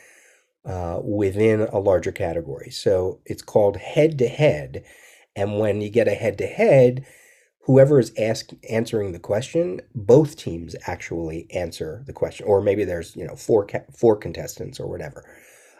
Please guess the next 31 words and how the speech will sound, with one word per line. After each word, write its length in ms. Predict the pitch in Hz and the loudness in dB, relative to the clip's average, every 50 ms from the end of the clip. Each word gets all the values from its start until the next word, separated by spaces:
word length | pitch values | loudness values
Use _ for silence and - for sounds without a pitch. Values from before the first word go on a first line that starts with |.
| _ - | _ -4
Um, 400 | - 104 101 95 90 95 101 - - | -2 0 0 0 0 -2 -6 -12 -10
usually 680 | - 113 113 123 147 175 185 170 208 190 175 180 170 156 | -4 0 4 4 4 4 2 0 -2 0 4 4 4 4
because 500 | 147 139 135 - - - 131 123 117 113 | 4 0 -4 -2 0 2 4 4 4 2
it 160 | 120 113 - | 0 -4 -4
means 540 | 110 110 110 110 110 104 104 104 104 104 107 - - _ - | -4 -4 -2 -2 -2 -2 -4 -4 -6 -8 -12 -16 -20 _ -14
I'm 220 | - 92 98 104 107 | -12 -10 -8 -4 -4
looking 300 | 107 107 - 104 92 92 | -4 -4 -4 -8 -8 -8
for 400 | - - 92 90 87 85 92 - | -8 -6 -4 -4 -4 -4 -6 -8
a 80 | - 95 | -8 -10
list, 600 | 95 92 90 95 117 - - - - - - - _ _ _ _ _ _ _ _ _ _ _ _ _ _ | -8 -6 -2 0 0 0 0 -4 -16 -18 -20 -20 _ _ _ _ _ _ _ _ _ _ _ _ _ _
um, 640 | - - 90 90 87 85 85 85 87 90 87 92 120 _ _ _ _ _ _ _ - | -12 -10 -8 -8 -8 -8 -8 -10 -10 -12 -14 -16 -18 _ _ _ _ _ _ _ -8
a 40 | 104 | -6
longer 520 | 101 98 98 101 107 107 110 107 104 98 | -4 0 4 4 4 4 2 2 0 0
list 340 | 92 87 90 104 - - - | 0 -2 -4 -4 -4 -2 -4
of 100 | 101 90 | -4 -2
answers, 480 | 92 90 101 123 135 170 185 196 - - _ - - _ _ - | -2 -4 -4 -4 -4 -4 -4 -4 -6 -10 _ -20 -20 _ _ -10
such 300 | - - - 104 - 110 | -2 2 2 2 2 2
as 180 | 101 92 92 | 0 0 0
with 180 | 95 90 82 - | -4 -6 -2 2
this 180 | - 214 226 - | 2 2 2 2
question, 720 | - - 82 78 69 - - - 73 71 78 107 139 - _ _ _ _ _ _ - | -4 -4 -4 -4 -6 -10 -12 -10 -10 -10 -8 -10 -10 -12 _ _ _ _ _ _ -12
name 400 | 78 85 95 104 120 143 151 165 | -6 0 4 4 6 6 6 6
as 160 | 147 127 117 | 4 2 2
many 260 | 117 113 123 127 165 165 | 4 4 4 4 4 2
characters 520 | - 170 151 160 160 147 - 156 139 135 | 0 0 2 2 2 2 0 -4 -4 -4
possible 600 | - - - 170 175 165 - 170 170 175 170 165 | -4 -2 0 0 0 0 -4 -4 -2 0 2 2
that 240 | 139 120 104 - - - | 2 2 0 0 -4 -4
Iron 380 | - 120 127 139 160 160 156 151 | 0 2 2 4 4 2 2 0
Man 440 | 151 147 147 147 147 135 - 95 | 0 0 0 0 -2 -2 -4 -2
went 220 | 92 113 151 196 214 | 2 4 4 4 4
after 580 | - - 85 - - - 80 73 76 98 135 | 2 -2 -2 -6 -10 -10 -10 -8 -8 -10 -10